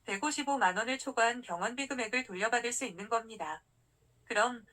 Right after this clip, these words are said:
건강보험 환급금 조회 방법을 알려드리겠습니다.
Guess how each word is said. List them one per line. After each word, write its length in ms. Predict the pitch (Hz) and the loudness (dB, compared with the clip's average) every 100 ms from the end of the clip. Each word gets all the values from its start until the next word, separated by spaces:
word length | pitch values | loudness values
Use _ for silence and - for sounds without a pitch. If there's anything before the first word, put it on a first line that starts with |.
| _ - | _ -2
건강보험 680 | 262 262 294 277 285 285 | 0 4 2 4 0 0
환급금 480 | 294 339 349 311 277 | -6 -8 -6 -6 -6
조회 240 | 262 220 | -4 -2
방법을 480 | 233 214 202 190 196 | 0 0 -2 -2 0
알려드리겠습니다. 1120 | 185 170 208 254 226 226 - 226 208 160 165 | 0 0 -2 -4 -4 -4 -6 -10 -8 -6 -8